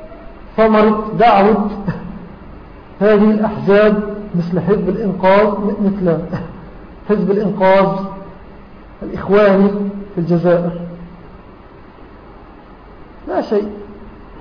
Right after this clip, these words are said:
لا شيء إلا الفتن وأشلاء القتلى بلا فائدة.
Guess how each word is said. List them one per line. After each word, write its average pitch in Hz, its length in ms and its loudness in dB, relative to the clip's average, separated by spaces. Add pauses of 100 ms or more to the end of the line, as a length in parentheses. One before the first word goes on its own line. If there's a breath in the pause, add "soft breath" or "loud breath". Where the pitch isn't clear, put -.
(400)
لا 208 160 0
شيء 240 440 -2
إلا 233 420 -2
الفتن 165 540 -2 (1000)
وأشلاء 196 500 -2
القتلى 226 640 0 (1400)
بلا 226 240 2
فائدة. 165 380 -2